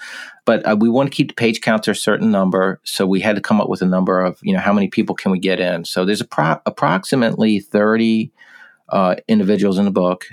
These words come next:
And then I've got some other folks blended in that had played some other roles in it, but it gave me the opportunity to get some, some more,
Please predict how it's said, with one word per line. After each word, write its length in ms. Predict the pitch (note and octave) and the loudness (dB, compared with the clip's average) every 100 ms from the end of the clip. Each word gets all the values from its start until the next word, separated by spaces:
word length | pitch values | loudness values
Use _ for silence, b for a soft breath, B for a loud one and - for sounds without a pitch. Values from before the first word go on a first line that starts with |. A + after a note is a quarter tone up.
| - | -4
And 160 | F#2+ F#2+ | 0 2
then 240 | F#2+ F#2+ | 2 2
I've 160 | F#2+ F#2+ | -2 0
got 160 | G2+ | -2
some 160 | - G2+ | 0 0
other 140 | G2 | 0
folks 340 | G2 G#2 F#2+ - | 0 0 -2 -2
blended 440 | G2+ G2+ G2 F#2+ | 0 2 2 2
in 220 | G2 F#2 | 0 0
that 140 | F2+ F2 | 0 0
had 240 | G2 F#2 | -2 -2
played 280 | - G2+ F2 | 0 0 -2
some 260 | - - - | -2 -4 0
other 220 | G#2+ G#2 | 0 2
roles 360 | F#2 G#2 G#2 G2+ | 2 2 2 0
in 100 | F#2+ | 0
it, 160 | F#2 - | 0 0
but 100 | F#2+ | -2
it 80 | F#2 | 0
gave 140 | F#2+ | 0
me 100 | F#2 | 0
the 120 | F#2 | 0
opportunity 400 | F#2+ - - F2+ | 0 -2 -4 -4
to 40 | D#2+ | -2
get 160 | F2+ | -4
some, 240 | - F#2 F#2 | -2 -2 -2
some 180 | - - | -4 -2
more, 220 | F2+ F#2 | 0 0